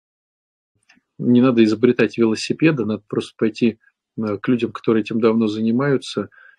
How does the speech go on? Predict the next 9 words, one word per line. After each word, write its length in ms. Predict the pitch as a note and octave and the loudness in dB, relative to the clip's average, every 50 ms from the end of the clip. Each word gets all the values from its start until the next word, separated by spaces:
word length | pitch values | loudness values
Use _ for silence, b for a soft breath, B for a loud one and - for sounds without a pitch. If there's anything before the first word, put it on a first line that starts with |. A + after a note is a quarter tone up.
| b b | b b
и 120 | - G#2+ | -2 -2
у 80 | G#2+ G2+ | -2 -2
которых 360 | G#2 - - - A2 G#2+ - | -4 -8 -4 -4 -4 -4 -4
хорошие 440 | - - A2+ A2 G2+ - - - G#2 | -4 -4 -2 -2 -2 -4 -4 -6 -6
плоды, 520 | - - A2+ G#2+ G#2+ A2 A#2+ B2+ D3 D3+ - _ _ _ _ _ _ | -4 -2 -2 -2 0 0 0 0 0 0 -4 _ _ _ _ _ _
и 120 | - A2+ A2+ | -6 -6 -6
просто 300 | - - B2 B2 - - | -4 -4 -6 -6 -6 -10
что-то 280 | - - - A#2+ - - | -12 -8 -8 -8 -8 -4
перенять. 600 | - B2+ A#2 A2+ G#2 G#2+ F#2+ F#2 F2+ - - - | 0 0 2 2 0 -2 -4 -8 -8 -10 -16 -20